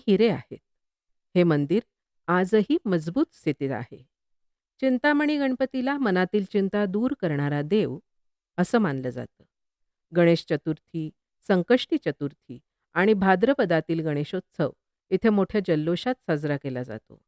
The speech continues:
या काळात देशाच्या कानाकोपऱ्यातून भाविक इथे दर्शनासाठी येतात. थेऊर हे फक्त धार्मिक स्थळ नसून पर्यावरणपूरक जीवनाचा आदर्श देखील आहे. मंदिराच्या परिसरात भाविकांना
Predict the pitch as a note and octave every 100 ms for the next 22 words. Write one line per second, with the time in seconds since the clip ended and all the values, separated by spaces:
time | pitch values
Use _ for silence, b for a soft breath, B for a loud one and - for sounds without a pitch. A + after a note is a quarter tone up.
0 | _ _ _ _ _ - E3 E3+ F3+ G#3
1 | F#3 - _ _ _ - A3 A#3+ - C4+
2 | D4 D4 G3+ E3 D#3+ E3+ - F3 - B3
3 | C#4+ D#3+ D3+ D#3+ B3 - F3 - E3+ D#3+
4 | D#3+ F#3 F#3 F#3 F3+ - A3+ A#2+ B2+ A#2+
5 | _ _ _ _ _ _ _ _ _ _
6 | _ _ _ - B3 C4+ E4 - C#4 A3+
7 | - A3 F#3+ F3 E3 G3 - - F3 E3+
8 | D#3+ - F#3 B2+ _ _ _ _ - G#3+
9 | A#3 C4 C4+ A#3 A3 F#3 F3+ B3 - D#3+
10 | D3 D3+ E3+ G3 - A2+ - _ _ _
11 | D#3 F#3 A#3 - F3 C3 - A#2+ A2+ B2
12 | _ _ _ _ _ _ _ - A#3 B3
13 | C#4+ C#4+ C4 C4+ - F#3+ F#3+ G#3 G3+ G#3
14 | F3+ D3+ D#3 - F#3+ G3+